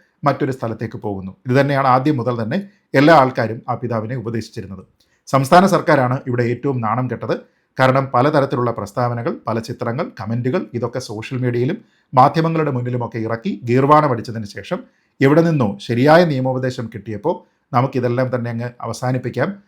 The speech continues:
നമുക്കിതിനെ എസ്കലേറ്റ് ചെയ്യണ്ട എന്ന് തീരുമാനിച്ച് അവസാനം തങ്ങളെടുത്ത തീരുമാനത്തിൽ ഉറച്ചു നിൽക്കുന്നതിന് പോലും കഴിവില്ലാതെ സംസ്ഥാന സർക്കാർ മാളത്തിൽ ഒളിച്ചിരിക്കുന്നതാണ് നമ്മൾ കാണുന്നത്. എന്തായാലും ഈ വിഷയത്തിൽ ഏറ്റവും ഉചിതമായിട്ടുള്ള തീരുമാനം ആദ്യം മുതൽ തന്നെ എടുത്തിരുന്ന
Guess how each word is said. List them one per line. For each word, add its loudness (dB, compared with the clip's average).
നമുക്കിതിനെ 0
എസ്കലേറ്റ് -4
ചെയ്യണ്ട -4
എന്ന് -6
തീരുമാനിച്ച് -4
അവസാനം 2
തങ്ങളെടുത്ത 2
തീരുമാനത്തിൽ 0
ഉറച്ചു -2
നിൽക്കുന്നതിന് -4
പോലും -2
കഴിവില്ലാതെ -2
സംസ്ഥാന 0
സർക്കാർ -6
മാളത്തിൽ 0
ഒളിച്ചിരിക്കുന്നതാണ് -6
നമ്മൾ -6
കാണുന്നത്. -14
എന്തായാലും 4
ഈ 6
വിഷയത്തിൽ -4
ഏറ്റവും 0
ഉചിതമായിട്ടുള്ള -2
തീരുമാനം -4
ആദ്യം 4
മുതൽ 0
തന്നെ -4
എടുത്തിരുന്ന -8